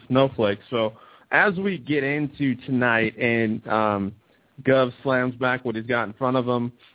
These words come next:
Hollywood wipes up his tears, and Scotty, you know, puts together one of the most interesting interviews we've ever had on this show. Uh, just keep in mind that we are some fucking outlandish motherfuckers, so get used to what you're about to hear.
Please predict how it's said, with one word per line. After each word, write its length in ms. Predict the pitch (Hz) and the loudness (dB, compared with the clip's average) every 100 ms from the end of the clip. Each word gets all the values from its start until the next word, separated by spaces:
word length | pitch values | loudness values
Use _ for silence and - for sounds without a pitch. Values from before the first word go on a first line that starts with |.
| _ | _
Hollywood 580 | - 117 110 113 110 107 | 0 2 4 4 2 2
wipes 300 | 113 113 120 | 2 0 0
up 140 | 110 | -4
his 100 | 104 - | -6 -8
tears, 380 | - 117 107 104 - _ - - | 0 2 4 2 -2 _ -20 -10
and 120 | 101 120 | -8 -2
Scotty, 520 | 143 127 123 110 104 - | 2 4 4 0 -4 -2
you 120 | 120 | 0
know, 280 | 104 92 - _ | 2 0 -4 _
puts 180 | 139 117 | -2 0
together 420 | 123 110 117 113 | -2 2 4 4
one 100 | 117 | 4
of 80 | 113 | 4
the 60 | 113 | 4
most 240 | 113 113 | 2 2
interesting 520 | 139 160 160 - 120 | 0 2 0 -2 0
interviews 440 | 113 110 107 107 104 | 2 2 2 0 2
we've 140 | 113 | 2
ever 180 | 110 104 | 4 2
had 180 | 117 107 | 4 2
on 160 | 104 104 | 2 0
this 100 | 101 - | -4 -2
show. 280 | 107 104 117 - - _ | 0 0 -4 -14 -20 _
Uh, 160 | 123 117 | 2 2
just 240 | 117 139 | 2 -4
keep 220 | - 185 87 | -6 -8 -4
in 100 | 120 | 0
mind 320 | 117 117 113 | 2 2 0
that 160 | 107 | -2
we 220 | 120 135 147 | 0 2 4
are 260 | 123 120 120 | 4 2 0
some 300 | 110 104 95 - | -6 -6 -6 -2
fucking 380 | 113 107 107 104 | -2 0 -2 0
outlandish 720 | 107 104 107 117 123 135 - | 0 0 0 2 2 0 -2
motherfuckers, 800 | 113 113 127 135 117 104 104 104 - | 0 0 0 0 0 0 -2 -6 -2
so 140 | 110 | -2
get 200 | 104 110 | 2 0
used 280 | 110 120 - | 0 -2 0
to 80 | 151 | 2
what 180 | 120 110 | 4 2
you're 100 | - | 0
about 320 | 117 95 92 - | -2 0 -4 -4
to 80 | |
hear. 400 | 101 113 85 73 | -4 -2 -2 -6